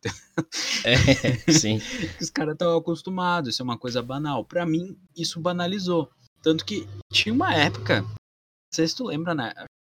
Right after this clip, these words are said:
Speaker 1: Dois mil e sete, dois mil e oito, teve um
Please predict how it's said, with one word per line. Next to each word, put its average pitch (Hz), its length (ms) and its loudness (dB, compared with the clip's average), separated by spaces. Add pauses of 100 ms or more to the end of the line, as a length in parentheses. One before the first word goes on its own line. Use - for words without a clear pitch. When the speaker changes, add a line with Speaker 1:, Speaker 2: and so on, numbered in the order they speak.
(100)
Speaker 1:
Dois 339 160 0
mil 277 260 -2
e 202 80 -2
sete, - 580 -8
dois 165 160 -2
mil 147 120 -4
e 117 80 -4
oito, 117 280 -6 (960)
teve 127 280 -2
um 143 760 -2